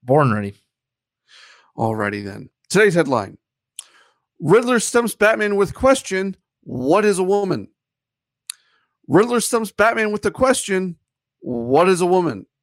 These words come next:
Speaker 2: Is this the bee or not the bee?"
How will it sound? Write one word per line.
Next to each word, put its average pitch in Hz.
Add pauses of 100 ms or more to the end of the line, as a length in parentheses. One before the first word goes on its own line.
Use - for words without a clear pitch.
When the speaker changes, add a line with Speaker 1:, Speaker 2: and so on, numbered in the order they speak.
(240)
Speaker 2:
Is 165
this 175
the 147
bee 180
or 135
not 170
the 165
bee?" 170